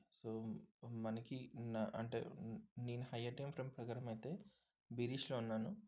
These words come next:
But ఇక్కడ లోవర్ టైమ్ ఫ్రేమ్‌లో చూసినట్టయితే just మైల్డ్ బుల్లిష్‌లో ఉంది. So, ఫ్లాట్ ఓపెనింగే అవుతది రెండు సైడ్‌లోని. మరి ఎక్కువగా ఓపెనింగ్ అయిపోయి, ప్రీమియం పెరిగిపోయేంత అవకాశాలు అయితే కనిపించట్లేదు నాకు. చాలా తక్కువ అనిపిస్తుంది. ఇంకా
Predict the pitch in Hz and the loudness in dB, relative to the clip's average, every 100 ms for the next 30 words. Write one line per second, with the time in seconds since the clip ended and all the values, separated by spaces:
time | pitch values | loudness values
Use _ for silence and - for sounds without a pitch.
0 | _ _ - 117 113 117 113 120 117 117 | _ _ -6 0 2 0 0 4 6 6
1 | 127 135 139 135 135 131 - _ - 123 | 4 0 -2 -2 -2 -2 -6 _ -4 -4
2 | - 127 123 120 160 - 127 - - 123 | -2 -2 0 -2 -4 -6 -10 -12 -8 -6
3 | 127 - 127 123 - 131 117 113 131 139 | -6 -8 -4 -4 -2 0 2 2 2 0
4 | 123 117 123 120 110 - - - - 113 | 0 0 0 0 0 0 -4 -4 0 2
5 | - 110 113 127 120 135 131 131 120 113 | 4 4 4 2 0 0 0 0 2 0
6 | 110 107 110 117 120 120 143 135 123 123 | 2 0 0 0 0 -2 -2 0 0 -2
7 | 117 - 127 135 123 117 123 120 120 117 | -4 -2 2 4 2 0 -2 0 0 0
8 | 113 117 117 - 113 117 120 120 113 113 | 0 0 0 2 2 2 -2 0 0 0
9 | 123 120 117 113 113 110 127 127 175 - | 0 -2 -2 -2 0 -2 -2 -2 -4 -6
10 | _ _ _ _ - 117 113 117 113 107 | _ _ _ _ -4 -2 0 0 0 -2
11 | 110 - - 110 113 123 123 120 113 120 | -4 -6 -2 -2 -2 -6 -2 -2 -2 -6
12 | - - - _ _ _ _ _ _ _ | -4 -6 -8 _ _ _ _ _ _ _
13 | _ _ _ _ - - - - 131 131 | _ _ _ _ -20 -20 -20 -6 -2 4